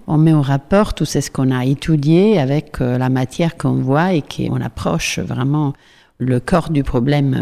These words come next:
euh, technique. Déjà, on a complété la diagnostic avec un relevé des altérations, c'est-à-dire une cartographie de tout ce qu'on voyait comme altération structurelle, naturelle et accidentelle sous le tableau, pour avoir aussi une idée de ce qu'on allait trouver, qu'est-ce qu'on devait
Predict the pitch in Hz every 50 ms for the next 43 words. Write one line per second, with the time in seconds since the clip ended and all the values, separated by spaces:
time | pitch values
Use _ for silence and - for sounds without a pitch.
0 | 120 117 117 - - 135 - - - 165 185 214 208 220 - - 247 - _ _
1 | _ _ _ _ _ - - 139 143 147 156 151 151 151 175 180 185 180 160 143
2 | 143 143 143 143 - - 160 156 156 - 170 151 143 - 160 147 139 135 135 135
3 | 135 139 143 139 139 - - - 214 226 220 - 143 131 131 135 135 - - 139
4 | 131 127 127 127 135 127 135 131 139 143 139 127 123 120 110 113 - - 107 98
5 | 87 120 - - - 175 196 185 - - 120 127 123 120 120 120 117 - - -
6 | _ _ _ - 143 139 - 143 131 - - 143 135 135 139 123 127 135 - -
7 | - 156 147 131 120 - - 196 180 - - 180 - - - 147 135 135 139 139
8 | 135 143 147 143 156 156 - - 120 120 123 120 - - 131 131 135 - - 143
9 | 139 131 - - - 170 - - - 151 147 139 143 139 135 - - - - 147
10 | 151 - - - 175 151 160 156 143 135 131 - - - - - 143 147 139 131
11 | 127 - - - 135 123 127 123 117 - 127 107 - - - - 92 - - 104
12 | 110 131 139 165 208 226 226 - - - - _ _ _ - 160 143 139 143 143
13 | 143 135 131 135 131 - - 156 135 131 131 131 131 143 165 175 151 139 123 -
14 | - 135 - - 143 131 127 127 127 127 - - - 127 131 127 135 151 165 170
15 | - - 135 - - - 135 127 127 127 131 127 127 127 127 127